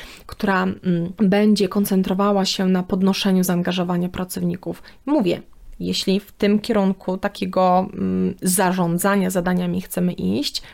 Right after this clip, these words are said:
podejmujemy taką decyzję, to jest wszystko w porządku. Tylko później się nie wkurzajmy na to, że na przykład ludzie odchodzą albo spada poziom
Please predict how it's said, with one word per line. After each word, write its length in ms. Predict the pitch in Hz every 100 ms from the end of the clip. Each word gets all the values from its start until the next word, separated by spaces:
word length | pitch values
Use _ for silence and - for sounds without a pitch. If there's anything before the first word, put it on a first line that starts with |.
| -
podejmujemy 580 | 185 175 175 175 180 180
taką 240 | 185 185
decyzję, 540 | 175 180 180 175 196 226
to 340 | - - -
jest 180 | - -
wszystko 320 | - 220 -
w 40 | 196
porządku. 440 | 190 185 180 185
Tylko 180 | - 302
później 260 | 311 233
się 140 | 214 202
nie 80 | 185
wkurzajmy 500 | - 190 190 185 170
na 160 | 175
to, 140 | 185 226
że 100 | 247
na 80 | 226
przykład 340 | - 190 -
ludzie 200 | 185 170
odchodzą 520 | 170 - 170 185 214 254 - - -
albo 280 | 196 196 196
spada 340 | - 202 180
poziom 420 | 185 175 175 175